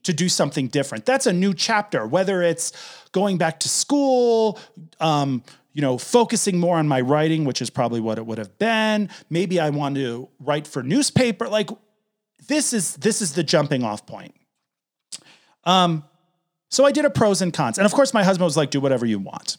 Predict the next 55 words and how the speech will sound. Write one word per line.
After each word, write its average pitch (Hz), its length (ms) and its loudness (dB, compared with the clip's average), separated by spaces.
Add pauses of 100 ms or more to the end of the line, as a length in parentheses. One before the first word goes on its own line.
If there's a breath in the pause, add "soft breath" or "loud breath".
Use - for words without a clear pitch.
So - 120 2
I 262 40 4
did 294 160 2
a - 40 0
pros 156 340 2
and 147 120 -2
cons. - 540 -10 (520 loud breath)
And, 185 600 2
um, 160 480 2 (460)
after 156 320 -2
the 143 120 -2
end 277 160 2
of 123 120 -2
that, 120 260 -2
which 214 180 4
I 208 60 4
think 214 180 0
you 185 80 0
should 170 180 -2
do 156 140 2
for 190 140 0
any 214 160 2
big 135 340 -2
changes, 143 520 -2
you 131 60 -2
should 120 280 -4
write 160 240 2
down, 135 400 2
like, 120 240 -2
what 131 300 2
is 151 140 0
good 160 200 2
from 147 200 0
this 139 200 0
and 127 100 0
what 113 140 -2
is 98 140 -10
bad. 95 440 -6
Don't 247 220 2
just 180 220 -2
make - 180 -2
hasty 131 360 -4
decisions. - 720 -8 (920 loud breath)
And 190 100 4
at 226 100 4
the 277 120 4
end 285 100 4
of 262 80 2
the 214 80 2
day, 254 180 4
I 277 80 2
realized 185 600 2 (180)
I'm 165 200 4
not 190 260 2
ready 135 520 0